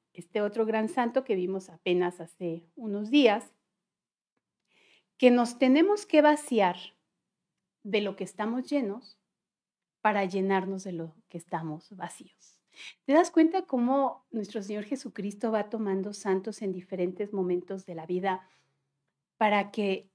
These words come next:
nos enseñe cómo amar, para que aprendamos también cómo Dios nos ama? Y en este caso, al dejarnos a la Madre Teresa, ella también nos enseña muchas otras cosas.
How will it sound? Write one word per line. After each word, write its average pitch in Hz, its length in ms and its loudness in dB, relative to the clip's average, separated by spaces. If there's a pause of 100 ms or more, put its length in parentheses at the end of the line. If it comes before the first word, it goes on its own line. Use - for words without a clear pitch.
(240)
nos 220 380 -2
enseñe 226 960 2
cómo 220 340 0
amar, 190 360 0 (1400)
para 220 380 4
que 233 80 0
aprendamos 233 800 4
también 233 640 -2 (160)
cómo 277 320 4
Dios 233 460 -4
nos 202 420 -8
ama? 190 400 -6 (480)
Y 220 100 2
en 233 100 6
este 285 300 0
caso, 277 500 0
al 202 140 -2
dejarnos 233 480 -4
a 226 80 0
la 202 100 -2
Madre 214 360 0
Teresa, 220 640 2 (560)
ella 302 440 4 (180)
también 233 580 2
nos 302 180 0
enseña 233 500 -4
muchas 214 460 -6
otras 202 400 -8
cosas. 170 720 -10